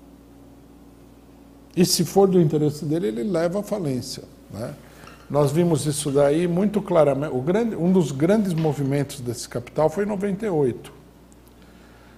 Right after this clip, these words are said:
quando o, o capital especulativo derrubou a economia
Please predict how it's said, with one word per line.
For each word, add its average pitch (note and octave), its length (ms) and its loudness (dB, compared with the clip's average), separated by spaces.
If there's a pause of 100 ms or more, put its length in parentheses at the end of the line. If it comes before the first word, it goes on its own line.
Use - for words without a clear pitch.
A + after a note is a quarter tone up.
(200)
quando C#3+ 320 0
o, C3 920 2
o G#2+ 40 -10
capital - 360 0
especulativo D3 720 0
derrubou E3 520 0
a F3+ 60 0
economia D#3+ 840 0